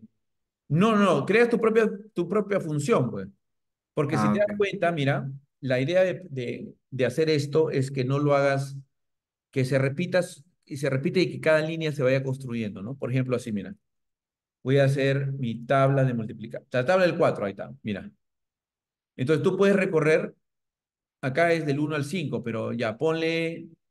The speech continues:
Speaker 1: del uno al doce, la famosa tabla del uno al doce, ya. Entonces tú quieres multiplicar cuatro por uno, cuatro por dos, cuatro por tres, ¿ves? Por eso tu, tu for tiene que ser así, del uno al doce,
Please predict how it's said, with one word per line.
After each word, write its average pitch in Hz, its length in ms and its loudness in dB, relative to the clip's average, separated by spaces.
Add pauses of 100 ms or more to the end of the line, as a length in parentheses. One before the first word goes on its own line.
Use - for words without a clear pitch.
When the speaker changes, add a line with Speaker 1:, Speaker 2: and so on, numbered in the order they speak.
(760)
Speaker 1:
del 135 180 0
uno 160 160 0
al 160 80 0
doce, 135 220 2
la 113 120 -2
famosa 135 320 -2
tabla 139 200 2
del 131 100 0
uno 127 120 -2
al 117 100 -2
doce, - 240 -12 (200)
ya. - 200 -16 (460)
Entonces 120 200 -8
tú 143 80 -4
quieres 165 220 2
multiplicar 147 640 0
cuatro 143 440 0
por 151 380 -2 (160)
uno, 117 320 -4 (220)
cuatro 127 340 -2
por 117 380 -6 (120)
dos, 107 420 -6
cuatro 113 360 -4
por 113 380 -6
tres, 104 240 -6
¿ves? 113 100 -6
Por 120 140 -4
eso 135 160 0
tu, 120 320 -4 (320)
tu 135 120 -2
for 147 240 2
tiene 139 180 -2
que 127 100 0
ser 120 120 0
así, 131 320 -2 (540)
del 120 240 -4
uno 165 320 -2
al 185 300 -4
doce, 135 600 -2